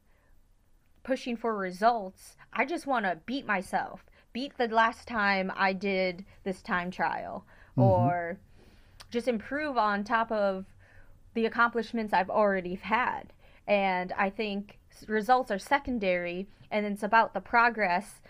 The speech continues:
Speaker 1: and the process that should be primary.
Speaker 2: Yeah, yeah. Well, it so-, it seems like you, you, I mean, you've had this approach your whole life, and you, I mean, you even have,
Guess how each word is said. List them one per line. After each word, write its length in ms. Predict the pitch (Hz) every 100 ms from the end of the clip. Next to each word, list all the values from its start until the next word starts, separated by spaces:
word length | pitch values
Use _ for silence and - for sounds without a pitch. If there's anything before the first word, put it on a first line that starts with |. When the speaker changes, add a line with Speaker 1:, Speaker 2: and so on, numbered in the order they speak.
| -
Speaker 1:
and 120 | 190
the 60 | 180
process 640 | - 247 294 - 175 165 196 - - - - - -
that 200 | 214 -
should 180 | 240 202
be 140 | 190
primary. 720 | 180 214 196 143 120 90 190 - _ - - -
Speaker 2:
Yeah, 280 | 117 110 101 - _ _ _ _ _
yeah. 280 | 113 110 101 - _ _ _ - -
Well, 80 |
it 80 | 131
so-, 200 | 139 139 247
it 80 | 139
seems 300 | - 160 139
like 160 | 123
you, 320 | 120 120 113 120
you, 100 | -
I 40 | 139
mean, 160 | 113 110
you've 100 | 104
had 180 | 120
this 160 | 110 -
approach 360 | 117 117 107 -
your 120 | 104
whole 200 | 104 104
life, 380 | 98 117 101 -
and 200 | 101 104
you, 340 | 117 113 110 - - -
I 40 |
mean, 100 | 120
you 120 | 123 143
even 160 | 131
have, 340 | 113 117 117